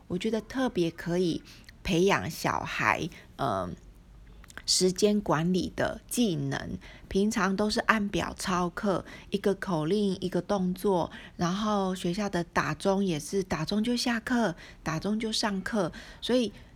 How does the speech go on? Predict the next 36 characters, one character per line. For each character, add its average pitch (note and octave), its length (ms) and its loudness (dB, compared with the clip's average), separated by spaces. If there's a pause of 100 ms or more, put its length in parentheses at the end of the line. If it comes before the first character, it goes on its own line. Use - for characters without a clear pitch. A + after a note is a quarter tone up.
(320)
都 A3+ 140 0
没 A#3+ 140 2
有 F#3+ 120 2
让 G#3 220 0
孩 E3+ 260 0
子 F3 180 2
有 D3+ 160 2
思 F#3+ 360 -4
考 D#3+ 260 -4
的 D3+ 120 -4
能 D#3 360 -2
力， F#3+ 220 0 (240)
也 E3+ 100 0
没 E3 140 2
有 G3 120 2
让 G3+ 220 0
孩 E3+ 240 0
子 E3+ 160 2
有 D3+ 320 0
自 G#3+ 180 0
动 F#3+ 300 0
自 F3+ 240 -2
发 D#3+ 240 -2
的 C#3+ 100 -4
机 E3+ 320 0
会。 F3 320 -2 (300)
所 - 160 -2
以 A3 160 0
在 A3+ 220 0
这 A3 100 -4
个 G3 120 0
疫 A3 200 -2
情 F3 260 -4
期 E3+ 280 0
间 F3 340 0
呢， F3 260 0